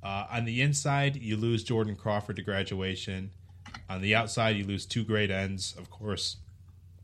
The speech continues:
Jose Ramirez and Grant Truman. Jose Ramirez, of course, all, you know, All-American status. Uh, on the inside, Jordan Crawford. He was a former juco guy from Texas, uh, from the state of Texas, not U T, not a U T bounce back.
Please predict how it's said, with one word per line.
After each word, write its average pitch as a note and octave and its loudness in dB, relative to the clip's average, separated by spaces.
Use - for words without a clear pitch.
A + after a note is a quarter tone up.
Jose G2+ 2
Ramirez F#2+ -2
and F2 -6
Grant F2+ -6
Truman. F2+ -6
Jose F#2 -2
Ramirez, F2 -4
of E2 -12
course, - -10
all, F2+ -8
you F#2+ -8
know, E2+ -12
All-American F2 -6
status. E2+ -10
Uh, D#2+ -8
on G#2 -2
the G#2 2
inside, F#2+ 0
Jordan F#2+ -2
Crawford. F#2+ -2
He - -4
was F#2+ -2
a G#2 -4
former G2+ -4
juco F#2+ -4
guy F2+ -2
from F2+ -6
Texas, - -6
uh, E2+ -8
from A#2 -2
the A2 0
state G#2 2
of E2+ -4
Texas, F2 -8
not F2+ -2
U F2+ -10
T, E2+ -10
not F2 -8
a E2+ -6
U E2 -8
T - -14
bounce E2 -12
back. E2+ -14